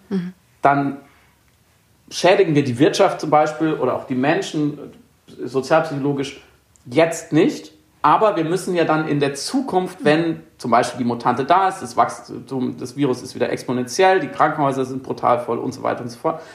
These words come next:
Speaker 2: dann müssen wir die Maßnahmen sowieso eingehen. Das heißt,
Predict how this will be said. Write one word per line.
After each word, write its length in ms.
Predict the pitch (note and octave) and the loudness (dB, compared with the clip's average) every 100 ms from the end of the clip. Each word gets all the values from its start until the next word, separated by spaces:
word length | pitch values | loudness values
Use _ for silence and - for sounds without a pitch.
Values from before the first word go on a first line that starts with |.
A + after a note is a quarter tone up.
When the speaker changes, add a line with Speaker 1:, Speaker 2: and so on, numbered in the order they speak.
| - - | -18 0
Speaker 2:
dann 240 | F#3 G3 | 0 2
müssen 240 | G3 G3 E3 | -2 -2 -2
wir 60 | |
die 100 | D3+ | 2
Maßnahmen 500 | C#3+ E3 - E3 D3 | 4 4 2 0 0
sowieso 680 | C3 B2+ C3 D3 F3 - - - _ _ _ _ - | -2 -4 -2 2 2 0 -6 -20 _ _ _ _ -2
eingehen. 520 | B2 B2 A#2 A2 G#2+ - _ _ _ _ | 0 0 0 -2 -4 -10 _ _ _ _
Das 100 | - | 0
heißt, 340 | C3 B2+ - | 2 2 -4